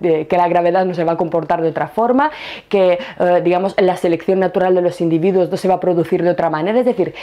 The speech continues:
la naturaleza es un sistema complejísimo, pero un sistema estable. En este sentido, llamamos a la naturaleza como un sistema regular, un sistema determinado, determinado por la estructura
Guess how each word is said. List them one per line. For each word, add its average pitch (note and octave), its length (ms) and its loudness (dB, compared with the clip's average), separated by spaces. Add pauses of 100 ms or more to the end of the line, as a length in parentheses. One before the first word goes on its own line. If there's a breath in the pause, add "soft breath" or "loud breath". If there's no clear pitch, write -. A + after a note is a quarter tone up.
(160 loud breath)
la G#3+ 120 4
naturaleza G3+ 760 -2 (280 loud breath)
es G#3+ 180 -2
un A3+ 120 0
sistema G3+ 580 -2
complejísimo, G#3+ 1040 -2
pero F#3+ 220 0
un C#4 60 -2
sistema B3+ 560 -2
estable. F#3+ 640 0 (300 loud breath)
En F#3 100 0
este G3 160 -2
sentido, G#3+ 360 0
llamamos F#3+ 500 -2
a A3 40 -4
la A3+ 80 -2
naturaleza A#3 560 0
como G#3+ 220 0
un A3+ 60 -2
sistema A3 520 -2
regular, F3 840 0 (340 loud breath)
un C#4+ 160 2
sistema B3+ 640 0
determinado, A#3+ 1300 2
determinado F3+ 580 0
por F#3 140 -2
la D#3+ 80 2
estructura C4+ 920 -2